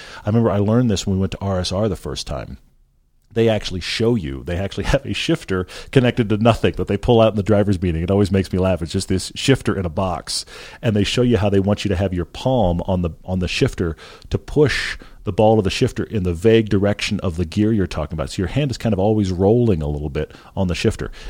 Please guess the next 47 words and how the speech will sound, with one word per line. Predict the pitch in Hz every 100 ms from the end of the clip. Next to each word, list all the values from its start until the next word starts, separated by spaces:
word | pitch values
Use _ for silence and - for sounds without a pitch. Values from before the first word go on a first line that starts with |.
| -
Is | 92
that | 107 -
the | 78
right | 87 110
way | 127 143
to |
do | 139 160
it? | -
It's | -
the | -
way | 71 67
they | 85
recommend. | 80 67 67 71 80 - - - - -
But | 110
I | 110
have | - 156 151
found | - 117 104
that | 82
I | 90 113
find | - 95 90
that | 80
really | 87 82 82
pleasing | - 107 110 90 69 - - _ -
to | 101
kind | 101 92
of |
have | 85 82
a |
unique | 80 85 90 117 - - - _
hand | - 127 123 120 -
movement | 107 85 87 85
for | - -
every | 95 92 82
shift. | - 87 - - - _ _
So | - 98
I, | 73 98 -
I | 104
think | 135 123
you | 113
can | - 92
probably | - 131 160 107 92
vary | 85 107 107 104
up | 98 -
one | 110 110
through | - 107
five | - 107 170 110
more | 82 - -